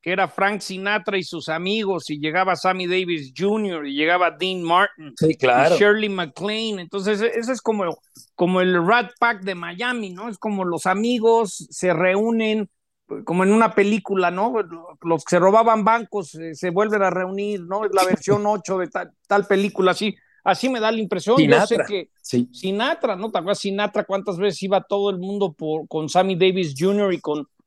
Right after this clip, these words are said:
Speaker 1: con Dean Martin? Entonces, yo creo que en cuestión mercadológica, lo que querían les ha pegado, ¿no?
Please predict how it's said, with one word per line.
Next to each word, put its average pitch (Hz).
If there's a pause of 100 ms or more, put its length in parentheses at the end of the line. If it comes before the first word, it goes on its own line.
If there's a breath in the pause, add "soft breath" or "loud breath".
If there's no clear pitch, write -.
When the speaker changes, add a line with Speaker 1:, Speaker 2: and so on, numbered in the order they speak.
(160)
Speaker 1:
con 165
Dean 202
Martin? 247
Entonces, 208
yo 214
creo 233
que 214 (120)
en 180
cuestión 233
mercadológica, 202 (320)
lo 165
que 165
querían 208
les 208
ha 220
pegado, 220
¿no? 240